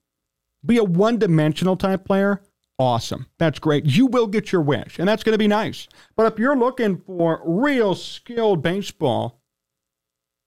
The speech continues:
if you're looking for players who mastered the art of hitting, understand how to go the opposite way, go up the middle, go to their pull side, and be balanced as a hitter, hit for power, hit for average, drive guys in,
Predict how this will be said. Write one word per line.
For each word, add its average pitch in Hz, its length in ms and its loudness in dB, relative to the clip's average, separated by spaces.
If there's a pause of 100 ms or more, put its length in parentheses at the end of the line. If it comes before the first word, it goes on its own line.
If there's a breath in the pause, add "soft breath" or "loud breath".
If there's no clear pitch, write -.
(960)
if - 100 -20
you're 269 120 2
looking 240 320 0
for 175 120 -2
players 190 680 -2 (400)
who 175 300 -14 (100)
mastered 196 480 0
the 156 240 0
art 180 300 0
of 139 160 -2
hitting, 123 340 -4 (320)
understand 196 440 0
how 170 60 2
to 165 80 0
go 165 220 0
the 202 140 0
opposite 160 440 0
way, 139 240 2
go 180 300 0
up 214 80 -6
the 196 80 0
middle, 151 240 2
go 160 160 0
to 214 60 -4
their 202 120 2
pull 156 300 -4
side, 139 480 -2 (640)
and 160 120 2
be 185 80 2
balanced 175 640 -2
as 165 160 0
a 151 60 0
hitter, 131 260 0
hit 180 180 -4
for 208 100 -2
power, 170 440 0
hit 180 180 -4
for 196 140 0
average, 165 480 0
drive 160 260 -6
guys 180 300 -4
in, 160 300 -6